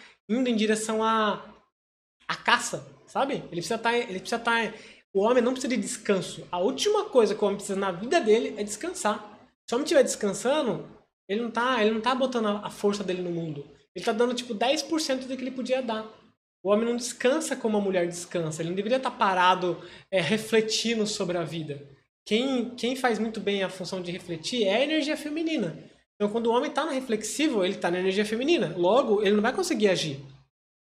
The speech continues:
E aí vai sobrar o quê? Vai sobrar pra a companheira entrar na energia masculina, porque um, um relacionamento precisa ter energias complementares. Se o homem, ele aceita ficar na energia reflexiva, ele, a mulher vai, vai tomar a energia masculina.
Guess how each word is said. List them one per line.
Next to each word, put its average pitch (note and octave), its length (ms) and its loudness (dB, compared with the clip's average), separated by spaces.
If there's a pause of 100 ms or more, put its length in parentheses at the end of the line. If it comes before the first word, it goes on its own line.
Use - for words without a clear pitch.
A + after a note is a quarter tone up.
(260)
E F3+ 40 -2
aí G#3 220 4
vai C4 80 4
sobrar A#3 300 4
o C4 60 2
quê? A#3+ 140 4
Vai F3 140 2
sobrar F#3 320 0
pra F#3+ 360 4
a F3+ 120 -10
companheira A3 840 2 (540)
entrar G#3+ 320 2
na G#3+ 80 2
energia A#3+ 300 2
masculina, B3 520 0
porque F#3 220 -6
um, G3+ 240 -4
um - 20 -6
relacionamento G#3+ 600 0
precisa A#3+ 200 -2
ter A#3 140 0
energias A#3 380 0
complementares. C4 760 -2 (540)
Se - 100 -4
o G#3 100 4
homem, B3 680 -2
ele G3 140 2
aceita A3+ 440 2
ficar A3+ 300 -2
na G3 80 -2
energia F#3 320 -2
reflexiva, F3+ 880 -4 (420)
ele, G3+ 160 2
a - 140 0
mulher G3+ 300 6
vai, G#3+ 260 0 (340)
vai G3 160 -2
tomar A3 420 4
a A#3 40 4
energia B3 300 0
masculina. A#3 600 0